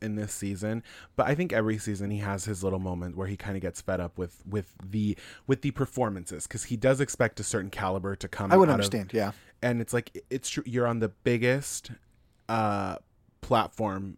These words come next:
Speaker 1: for drag queens. You better come prepared, Pandora.
Speaker 2: Ooh, amen.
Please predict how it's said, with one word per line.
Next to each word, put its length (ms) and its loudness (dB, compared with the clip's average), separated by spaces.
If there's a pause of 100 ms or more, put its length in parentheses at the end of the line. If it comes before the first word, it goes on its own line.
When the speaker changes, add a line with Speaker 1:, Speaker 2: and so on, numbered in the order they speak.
(120)
Speaker 1:
for 160 -2
drag 340 0
queens. 460 -4 (520)
You 400 0
better 340 2
come 160 -6
prepared, 500 -6 (180)
Pandora. 580 -4 (380)
Speaker 2:
Ooh, 800 2
amen. 360 -2